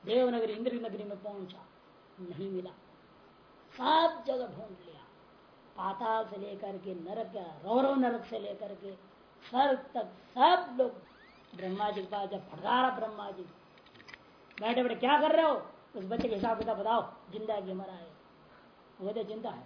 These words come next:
"फिर कहाँ है?" "ये मैं नहीं जानता, उसके प्रावधान में ऐसा है, हम क्या कर सकते हैं, हम नहीं जानते, तो क्या कर लो?" और मैं क्या कर सकता हूँ, नहीं जानते, जाने दो, मूर्ख है,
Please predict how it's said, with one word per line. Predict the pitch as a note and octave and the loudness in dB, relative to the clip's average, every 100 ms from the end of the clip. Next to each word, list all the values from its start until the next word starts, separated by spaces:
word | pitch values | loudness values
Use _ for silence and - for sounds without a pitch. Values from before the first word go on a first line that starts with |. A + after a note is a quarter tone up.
| - | -10
"फिर | G#3+ | 0
कहाँ | A#3 C#4+ C#4+ | 4 6 6
है?" | B3+ - - - | 4 0 -14 -8
"ये | A3+ | -4
मैं | A#3 | -2
नहीं | G3+ | -4
जानता, | F3+ - - - - - C3+ - D3 C#3 - - G3 | -10 -14 -20 -20 -20 -20 -20 -20 -20 -20 -20 -18 -14
उसके | A3+ | -8
प्रावधान | A#3+ C4 B3+ C4 A#3+ | 0 2 2 -4 -4
में | G#3+ | -6
ऐसा | G3 | -8
है, | G3+ - | -10 -10
हम | G#3 | -6
क्या | B3 A3+ | -4 -4
कर | D3 | -6
सकते | - - | -18 -20
हैं, | - - - - - - - - | -20 -20 -20 -20 -20 -20 -20 -10
हम | G#3 | -6
नहीं | C#4+ | -6
जानते, | - - - - - - - - - - - - - - - - - - - F#3 | -8 -14 -20 -20 -20 -20 -20 -20 -20 -20 -20 -20 -20 -20 -20 -20 -20 -20 -20 -8
तो | |
क्या | G#3 A3 | -6 -6
कर | G3+ | -8
लो?" | D3+ - - - - - - - - - - - | -16 -20 -20 -20 -20 -20 -20 -20 -20 -20 -20 -12
और | A#3+ | -8
मैं | A#3+ A#3 | -8 -6
क्या | A3+ | -6
कर | A3 G3 | -6 -8
सकता | G3+ G#3+ | -8 -8
हूँ, | A3 | -6
नहीं | A#3 | -4
जानते, | G#3+ G3+ G3 | -4 -4 2
जाने | D4+ D#4 | 2 2
दो, | D4+ B3 | -6 -10
मूर्ख | A3+ A#3 G3 | -8 -6 -8
है, | - | -12